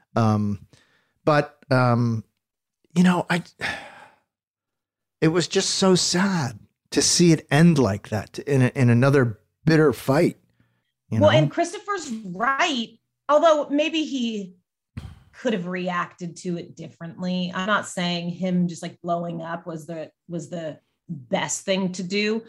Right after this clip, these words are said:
Speaker 2: but he always loved Lorelai. He wanted to be with Lorelai from the start. She was the one that said no.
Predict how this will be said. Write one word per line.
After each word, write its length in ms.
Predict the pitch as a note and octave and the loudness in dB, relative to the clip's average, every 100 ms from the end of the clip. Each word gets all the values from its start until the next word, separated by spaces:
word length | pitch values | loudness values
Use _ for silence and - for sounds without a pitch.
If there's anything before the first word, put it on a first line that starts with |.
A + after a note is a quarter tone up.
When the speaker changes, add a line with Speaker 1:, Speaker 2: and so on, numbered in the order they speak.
| _ _ _ - | _ _ _ 0
Speaker 2:
but 360 | C4 G#3+ - _ _ | 2 2 -2 _ _
he 400 | - F4 C#4 _ G#3 | -2 -2 -4 _ 0
always 320 | G#3+ C#4 C4+ | 2 2 2
loved 200 | C#4 C4+ | -2 2
Lorelai. 500 | C#4 C#4+ D4 D4+ D#4+ _ _ | 2 2 0 -2 -6 _ _
He 180 | - F#4+ | -8 -4
wanted 280 | E4 D4+ | -2 -2
to 60 | B3 | -6
be 220 | F#3 B3+ | -8 -6
with 160 | C#4+ C#4 | -6 -6
Lorelai 680 | A3 A3 G#3 G3 G3+ G#3+ G#3+ _ _ _ _ - | -4 0 0 0 -2 -4 -12 _ _ _ _ -4
from 160 | D4 D4+ | -2 -2
the 60 | |
start. 540 | - - B3+ A3 - _ _ _ _ _ _ | -4 0 0 0 -4 _ _ _ _ _ _
She 320 | - - D4+ G#4+ | -16 -10 -4 -4
was 160 | A4 | -2
the 80 | C#4+ | -2
one 200 | A#3 A3 | 0 0
that 140 | G3+ - | -2 -4
said 360 | A3+ G3+ F3 | -2 -2 -2
no. 400 | E3+ G#3+ F#3+ - | -4 -2 -2 -8